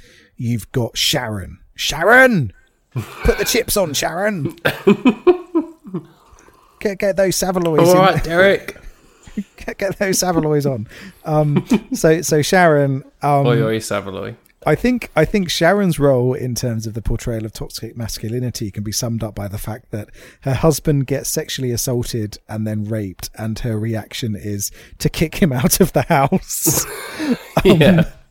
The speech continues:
Speaker 1: which is, which is incredible. Um, yeah, this, it is not good. She is the worst character in this movie, even though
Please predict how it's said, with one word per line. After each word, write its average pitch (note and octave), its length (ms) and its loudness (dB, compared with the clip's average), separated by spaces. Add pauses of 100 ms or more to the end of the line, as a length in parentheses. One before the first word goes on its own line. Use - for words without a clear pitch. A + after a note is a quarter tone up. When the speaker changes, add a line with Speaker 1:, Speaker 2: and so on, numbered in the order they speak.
(640)
Speaker 1:
which D#3 260 -2
is, D3+ 300 4
which D#3+ 200 -4
is C#3+ 140 0
incredible. A#2 640 -4 (300)
Um, A2+ 520 -6 (120)
yeah, G2+ 420 -6
this, A#2 300 -6
it B2+ 240 -4
is A#2 160 -4
not B2+ 280 -4
good. G#2 220 -6
She E3+ 280 2
is E3 140 4
the D3+ 100 2
worst B2+ 320 0
character A#2 420 -4
in A2+ 240 -6
this A2+ 180 -6
movie, G2+ 500 -6 (300)
even D3 340 2
though A#2+ 360 0